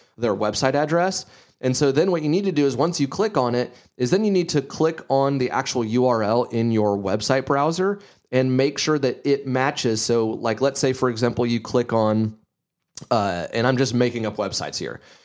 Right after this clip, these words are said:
Um, well, well, here, I'll actually use Web three Simplified. So if I say,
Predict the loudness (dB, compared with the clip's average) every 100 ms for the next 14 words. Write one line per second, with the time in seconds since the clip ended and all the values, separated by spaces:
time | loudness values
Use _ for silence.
0 | _ -2 0 2 4 4 4 2 0 2
1 | 0 0 2 2 2 -2 0 -2 0 0
2 | 0 0 -2 0 0 0 0 0 -2 0
3 | 0 2 2 2 0 0 0